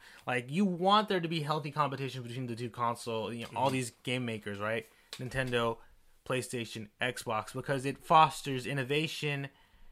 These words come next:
Speaker 1: new ideas, like, each one trying to outcompete each other for, like, 'cause there was that whole thing back in the eighties and nineties with, uh,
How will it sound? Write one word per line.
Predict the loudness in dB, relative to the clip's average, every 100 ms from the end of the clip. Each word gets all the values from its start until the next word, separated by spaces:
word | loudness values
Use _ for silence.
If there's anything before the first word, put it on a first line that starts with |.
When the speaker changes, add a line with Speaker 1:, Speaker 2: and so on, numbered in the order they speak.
| -14
Speaker 1:
new | -8 -4
ideas, | -2 -4 -4 -4 0 2 2 2 0 -6 -12 -18 -20 -14
like, | -10 -10 -12 -18 -20 -10
each | -8 -6 -6
one | -6
trying | -4 -4 -4
to |
outcompete | -4 -4 -6 -8 -8 -8
each | -6 -4
other | -4
for, | -4 -6
like, | -6 -6 -10 -20 -20 -20 -8
'cause | -2 6
there | 6
was | 6
that | 4 4
whole | 2 0
thing | 2 2
back | 4 4 4
in | 0
the | 0 -2
eighties | -2 -2 -2
and | 0
nineties | 0 0 -4
with, | -4 -6 -8
uh, | -8 -4 -2